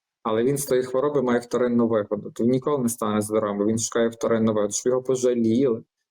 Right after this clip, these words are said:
Щоб, ну, фу. А, далі. <laughs> І зразу ж друга карта. Перша карта інвалід, а друга карта лікар. Лікар. Мгм.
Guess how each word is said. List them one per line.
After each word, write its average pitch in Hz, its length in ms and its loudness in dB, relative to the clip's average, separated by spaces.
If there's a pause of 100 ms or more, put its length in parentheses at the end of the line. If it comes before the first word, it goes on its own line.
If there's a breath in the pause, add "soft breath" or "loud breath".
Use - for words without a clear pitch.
(140)
Щоб, 139 260 -4
ну, 143 380 -2 (1120)
фу. 107 280 -4 (920 loud breath)
А, 113 240 0
далі. 117 560 -2 (1120 loud breath)
<laughs> 147 360 0
І 170 80 4
зразу 151 300 2
ж 139 100 0
друга 147 220 0
карта. 123 380 -2
Перша 160 280 -2
карта 156 300 -2
інвалід, 143 420 0
а 127 80 2
друга 131 240 -2
карта 127 340 -2
лікар. 117 440 0 (680)
Лікар. 127 640 0 (120)
Мгм. 135 360 -10